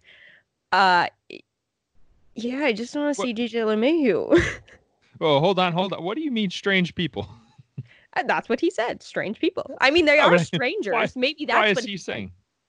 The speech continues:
Speaker 2: Why is he identifying them? They're all identifying as strange people to this stranger that they're just meeting right now. Why would you do that?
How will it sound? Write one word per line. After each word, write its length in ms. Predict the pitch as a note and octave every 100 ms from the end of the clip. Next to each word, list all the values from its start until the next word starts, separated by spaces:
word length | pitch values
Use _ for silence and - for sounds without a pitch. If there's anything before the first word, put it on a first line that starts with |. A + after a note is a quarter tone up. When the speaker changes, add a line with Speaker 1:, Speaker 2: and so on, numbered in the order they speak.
| _
Speaker 2:
Why 200 | - E3+
is 140 | G3 E3+
he 300 | F#3+ F3+ D#3+ _
identifying 760 | - D3 C#3 D3 C#3+ D3 B2+ B2
them? 220 | B2 A#2+ A#2 A#2 B2+
They're 220 | D#3+ F#3+
all 160 | F3+ F3+
identifying 520 | D#3+ D3+ D3+ D3+ C3
as 100 | A2+
strange 380 | - C3+ C3+ -
people 320 | C#3 C3+ A#2
to 140 | -
this 120 | A2 G#2+
stranger 440 | - B2+ B2+ A2
that 80 | G2+
they're 140 | G2+
just 280 | G#2 A2 A2
meeting 280 | A#2+ A#2 A2+
right 160 | G#2+ G#2+
now. 200 | A#2 G#2+
Why 180 | B2 G3
would 160 | F#2
you 80 | F#2
do 160 | F#3+ A#3
that? 240 | D#2 -